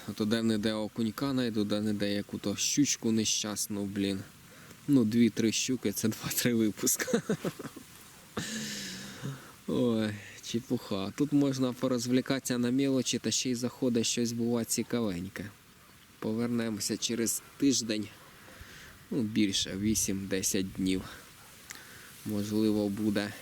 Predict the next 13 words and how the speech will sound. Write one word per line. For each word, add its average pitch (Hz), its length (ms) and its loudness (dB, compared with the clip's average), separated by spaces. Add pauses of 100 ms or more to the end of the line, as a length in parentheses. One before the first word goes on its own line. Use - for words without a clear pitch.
(280)
ще, - 440 -2 (120)
якщо 95 340 -4
тут 95 200 -8
крига 92 420 -4
не 92 140 0
стане. 92 520 -4 (4000)
Так, - 280 -12
так, - 280 -10
так. 120 340 -10 (1600)
Схоже - 500 -8
на 113 220 -2
якийсь 113 640 -4
рух. 110 420 -4